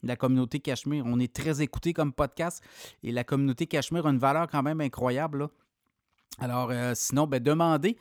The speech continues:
On a aussi un kit, euh, kit média. Demandez votre kit média, puis à partir de là, si vous voulez, euh, vous annoncer dans le podcast, ben, on va vous prendre, comme on dit. Il faut qu'il y ait un fit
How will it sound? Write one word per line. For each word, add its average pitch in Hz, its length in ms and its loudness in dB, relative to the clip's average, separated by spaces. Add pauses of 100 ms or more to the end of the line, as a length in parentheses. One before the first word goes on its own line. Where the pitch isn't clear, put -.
(280)
On 131 160 2
a 151 40 6
aussi 143 260 0
un 202 100 4
kit, 160 220 -2 (120)
euh, 120 800 2
kit 156 220 -6
média. 139 420 2 (480)
Demandez 139 380 4
votre 156 220 0
kit 160 200 -2
média, 139 380 2
puis - 100 -2
à 131 60 0
partir - 300 -6
de 135 100 2
là, 123 160 0
si - 300 -6
vous 120 80 -8
voulez, 123 320 -2
euh, 117 180 2
vous 107 420 -6
annoncer 120 600 -2
dans 120 140 -4
le 113 60 -6
podcast, 127 540 -8
ben, 110 180 -6
on 95 400 -10
va 117 100 -6
vous 120 140 -8
prendre, 160 460 0
comme 151 220 0
on 135 100 4
dit. 135 120 -2
Il 180 60 0
faut - 80 -10
qu'il 165 140 2
y 165 40 4
ait 170 40 6
un 151 80 8
fit - 180 -2